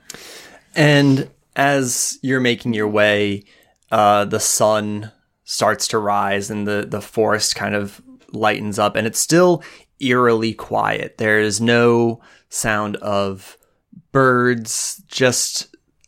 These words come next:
uh, the occasional insect chirping or, uh, creaking. This forest has been empty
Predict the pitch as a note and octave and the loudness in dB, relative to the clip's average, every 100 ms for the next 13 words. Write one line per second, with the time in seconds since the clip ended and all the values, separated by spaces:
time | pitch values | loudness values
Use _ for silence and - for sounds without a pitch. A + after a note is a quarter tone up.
0 | _ - - G#2 G2+ G2+ A2 A#2 - G2+ | _ -10 -4 -2 -2 -4 -2 -4 -4 -8
1 | - A#2+ A#2 A#2 G#2 A2 G#2 G#2 G#2 - | -4 0 2 2 -2 -2 0 -2 -4 -10
2 | _ _ _ _ _ G#2 G#2 G2+ - G2 | _ _ _ _ _ -4 -2 -2 0 -2
3 | - - - - A2+ F#2+ A2 G2+ G2+ G#2 | -4 -8 -8 -2 -2 0 -2 -2 -2 -4
4 | G#2 G2+ G#2 G2+ G2 - - _ - G2 | -4 -2 -2 -4 -8 -20 -20 _ -2 2
5 | F#2+ F#2+ G2 - - A2+ G2+ G#2 - A2 | 2 2 -2 -14 -8 -6 -4 -6 -8 -6
6 | G#2+ _ _ _ - B2 B2+ - B2+ B2 | -10 _ _ _ -2 0 0 0 2 4
7 | A#2+ - - A#2 G2+ - A2+ G#2+ G#2 G2+ | 2 -2 -2 -2 -2 -2 0 0 -4 -8
8 | _ _ _ _ _ _ _ _ _ - | _ _ _ _ _ _ _ _ _ -6
9 | G#2 G2+ G2+ - - - C#3 - | -4 -4 -8 -8 -6 -8 -12 -18